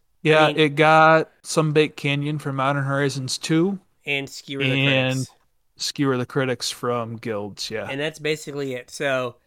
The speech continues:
Speaker 2: it's Goblin Guide, Swiftspear, and Eidolon of the Great Revels. And then any card that costs one mana
Speaker 1: Mm-hmm.
Speaker 2: that says deal three damage.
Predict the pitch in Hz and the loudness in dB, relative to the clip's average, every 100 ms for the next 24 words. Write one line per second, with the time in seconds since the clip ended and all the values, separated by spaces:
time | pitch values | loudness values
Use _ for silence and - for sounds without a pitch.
0 | _ _ - 143 - - 160 160 175 180 | _ _ -10 -10 -10 -8 -2 -2 -2 -2
1 | 170 170 165 - 156 156 - 156 151 151 | 0 0 -2 -6 -10 -10 -10 -6 -4 -2
2 | 156 147 143 143 143 147 147 147 147 151 | -4 -6 -8 -4 -4 -4 -6 -6 -8 -10
3 | 147 135 135 127 123 120 120 - _ 143 | -10 -10 -10 -10 -10 -10 -14 -20 _ -6
4 | 135 135 135 131 - _ _ - 190 226 | -4 -4 -4 -6 -10 _ _ -4 -2 -2
5 | 240 233 - 208 202 208 175 185 175 - | -6 -8 -8 -4 -2 -4 -6 -10 -10 -8
6 | 175 170 - 190 151 147 143 147 156 185 | -6 -6 -10 -16 -14 -12 -8 -8 -6 -6
7 | 180 160 175 262 320 _ _ _ _ _ | -6 -6 -6 -6 -8 _ _ _ _ _
8 | _ _ - 139 135 143 _ _ 165 160 | _ _ -2 0 2 0 _ _ -10 -8
9 | 175 160 135 151 160 165 160 147 139 139 | -8 -8 -8 -8 -8 -8 -6 -6 -6 -8
10 | - _ | -14 _